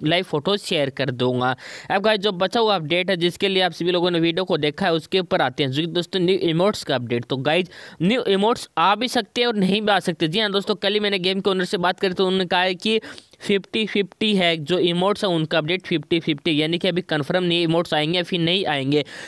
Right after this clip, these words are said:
अगर वर्क कंप्लीट हो जाता है जल्दी रिपब्लिक डे से पहले वाले, तो इमोट्स आ जाएंगे। अगर दोस्तों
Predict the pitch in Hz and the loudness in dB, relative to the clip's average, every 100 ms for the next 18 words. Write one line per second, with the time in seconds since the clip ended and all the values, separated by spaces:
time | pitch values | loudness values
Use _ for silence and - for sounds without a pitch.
0 | - 180 214 220 196 226 - 196 190 208 | -4 0 2 0 2 0 0 -2 0 0
1 | 214 202 175 180 190 180 143 170 175 165 | 2 2 0 0 0 0 0 0 0 0
2 | 202 202 - - 165 185 190 170 175 165 | 0 0 -6 -2 0 2 0 0 0 0
3 | 175 190 160 151 147 180 165 156 170 180 | 0 -2 0 0 2 2 0 0 0 0
4 | 160 156 170 - 147 160 185 185 185 190 | 2 2 2 0 -2 0 0 0 -2 0
5 | 185 208 196 | -2 2 2